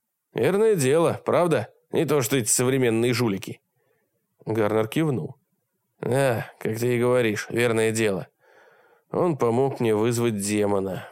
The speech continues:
прямо из внутренних кругов ада. Демон согласился помочь мне в обмен на мою душу». Хоук покачал головой.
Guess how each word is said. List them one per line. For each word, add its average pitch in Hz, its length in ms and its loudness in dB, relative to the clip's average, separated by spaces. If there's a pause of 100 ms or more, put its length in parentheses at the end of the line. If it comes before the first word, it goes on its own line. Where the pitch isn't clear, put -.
(120)
прямо 107 380 -2
из 101 160 -2
внутренних 101 580 0
кругов 104 480 -2
ада. 98 320 -4 (720)
Демон 151 320 0
согласился 120 720 0
помочь 127 520 0
мне 101 220 -2
в 104 100 -2
обмен 117 400 2
на 110 100 2
мою 104 300 2
душу». 104 520 -6 (720)
Хоук 143 340 -2
покачал 117 480 0
головой. 107 540 0